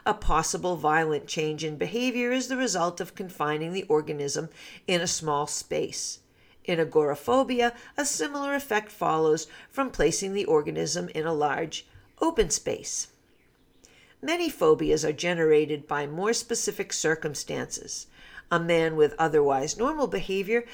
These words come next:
may show an excessive fear of dead birds, for example. How should we describe the latter emotion? We could probably show that the unexpected sight of a dead bird elicits very considerable reflex responses,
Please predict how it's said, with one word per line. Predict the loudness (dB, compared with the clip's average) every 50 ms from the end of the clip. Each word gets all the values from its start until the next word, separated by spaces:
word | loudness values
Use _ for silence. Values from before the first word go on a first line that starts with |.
| -20 -18 -6
may | -2 -2 0
show | 0 2 2 2 4
an | 4 2
excessive | 0 -2 -2 -4 -4 -4 -4 -2 0 2 2 2 4 2 2 2
fear | 2 -8 -4 2 6 6 6
of | 4 2 -4 -4 0
dead | 2 2 2 0 0 2
birds, | 4 6 6 6 4 2 0 -4 -10 -10 -14 -20 -16
for | _ 0 2
example. | 2 2 0 -4 -2 -2 -2 -4 -4 -6 -10 -10 -10 -14 -20 -20 -20 -20 -20 -20 -20 -20 -20 -20 -20 -18
How | -6 -2 0 0
should | 2 2 0 -2 -2 -2
we | -4 -4
describe | 0 0 0 0 0 -2 0 0 2 4 4 2 0 0
the | -2 0
latter | 2 4 4 4 4 2 0 -4 -4
emotion? | -8 -8 -4 -2 0 0 0 0 -4 -8 -8 -12 -16 -20 _ _ _ _ _ _ _ _ _ _ _ _ _ _ _ _ -4
We | -2 0 4
could | 4 6 12
probably | 12 12 12 12 6 2 2 0 -4
show | -4 -2 0 2 4 4 4
that | 4 2 0
the | 2 -2 0
unexpected | 0 0 -2 -4 -6 -6 -4 -4 -6 -4 -4 -6 -4 0
sight | 0 2 4 4
of | 2 2
a | 0
dead | 2 2 2 2 2 2 2
bird | 2 4 4 2
elicits | 0 0 0 0 -2 0 -4 -6 -6 -6
very | 0 4 4 4 4 4
considerable | -2 -6 -8 -4 -4 -2 -2 0 0 -2 0 0 -2 0
reflex | 0 0 -2 0 -2 -2 -2 -2 -4 -10
responses, | -10 -10 -8 -4 -4 -4 -4 -4 -6 -6 -6 -6 -8